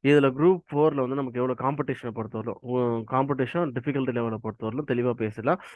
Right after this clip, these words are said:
குரூப் ஃபோரை பொறுத்தவரை நமக்கு எவ்வளவு மார்க் எடுக்கணும்னா, around நமக்கு வந்து எயிட்டி, எயிட்டி ஃபைவ் பர்சன்டேஜ், ஓகேங்களா? எயிட்டி பர்சன்டேஜ்க்கு மேல இருந்தா தான் நமக்கு போஸ்டிங் கிடைக்கும். ஓகேங்களா? நமக்கு around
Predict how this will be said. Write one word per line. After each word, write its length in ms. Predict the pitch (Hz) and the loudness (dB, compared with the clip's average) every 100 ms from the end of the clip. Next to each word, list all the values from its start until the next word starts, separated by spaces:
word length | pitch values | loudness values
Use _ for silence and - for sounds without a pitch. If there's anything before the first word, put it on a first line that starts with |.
| _ | _
குரூப் 300 | 151 196 208 | 2 4 4
ஃபோரை 340 | - 165 180 170 | 4 6 6 6
பொறுத்தவரை 460 | 156 135 135 131 | 2 -2 0 -2
நமக்கு 260 | 151 139 127 | 0 0 2
எவ்வளவு 220 | 143 143 | 2 2
மார்க் 280 | 127 120 113 | 0 -4 -4
எடுக்கணும்னா, 400 | 113 120 113 135 | -6 -2 0 0
around 280 | 120 120 135 | 0 2 2
நமக்கு 260 | 127 113 113 | 0 -4 -4
வந்து 200 | 110 180 - - _ - | -2 -4 -4 -20 _ 2
எயிட்டி, 460 | 139 165 156 - 160 | 6 6 2 0 2
எயிட்டி 260 | 143 143 - | 4 2 0
ஃபைவ் 180 | 135 120 | -2 0
பர்சன்டேஜ், 500 | 123 123 151 143 117 | -2 -2 0 0 0
ஓகேங்களா? 360 | - 117 113 113 | -6 -6 -2 2
எயிட்டி 360 | 131 135 139 131 117 - _ _ | 2 0 -4 -4 -6 -16 _ _
பர்சன்டேஜ்க்கு 440 | 135 127 160 147 127 | -2 2 2 2 0
மேல 220 | 131 147 | 4 6
இருந்தா 240 | 147 123 | 6 4
தான் 140 | 120 143 | -2 0
நமக்கு 220 | 117 120 | -2 -6
போஸ்டிங் 360 | 120 117 - 113 | -2 -2 -2 -6
கிடைக்கும். 300 | 107 107 104 | -4 -4 -6
ஓகேங்களா? 280 | 98 104 107 | -6 -6 -6
நமக்கு 260 | 104 101 | -6 -4
around 200 | 117 127 | -2 -2